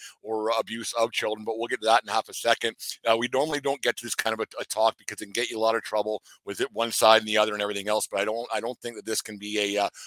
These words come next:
a one side or the other conversation when it comes to child exp-, exploitation. But anyways, um,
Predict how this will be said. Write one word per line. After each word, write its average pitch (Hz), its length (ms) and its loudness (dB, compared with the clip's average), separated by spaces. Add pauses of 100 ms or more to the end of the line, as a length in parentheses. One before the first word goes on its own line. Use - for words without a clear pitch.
(140)
a 107 60 -2
one 107 300 -2
side 104 260 4
or 104 60 -4
the 101 140 -2
other 101 160 -2
conversation 98 680 -6
when 95 60 -12
it 92 80 -14
comes 104 240 -12
to 104 160 -2 (300)
child 107 320 8
exp-, - 240 -4 (100)
exploitation. 104 640 -6
But 110 100 0
anyways, 120 320 0 (260)
um, 110 340 4